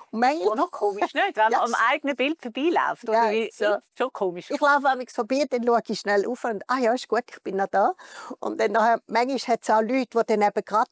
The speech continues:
Speaker 1: dort stehen und mich kennen und das Bild anschauen. Und ich komme dann daher zu laufen und dann lachen sie und ich sage, "Gell, das ist wie eine Fata Morgana, wenn ich <laughs> plötzlich da stehe."
Speaker 2: Und bei der Stadt,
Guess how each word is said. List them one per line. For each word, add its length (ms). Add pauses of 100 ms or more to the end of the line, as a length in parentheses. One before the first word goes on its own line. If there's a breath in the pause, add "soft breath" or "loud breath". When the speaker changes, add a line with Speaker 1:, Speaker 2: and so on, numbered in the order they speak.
Speaker 1:
dort 300
stehen 420 (120)
und 120
mich 220
kennen 360
und 160
das 160
Bild 260
anschauen. 400
Und 160 (140)
ich 120
komme 340
dann 180
daher 460
zu 180
laufen 600 (140)
und 180
dann 120
lachen 640
sie 120
und 100
ich 140
sage, 280 (260 soft breath)
"Gell, 180 (280 soft breath)
das 200
ist 160
wie 40
eine 160
Fata 340
Morgana, 640
wenn 120
ich 120
<laughs> 60
plötzlich 460 (100)
da 260
stehe." 380 (1000 loud breath)
Speaker 2:
Und 220
bei 100
der 140
Stadt, 400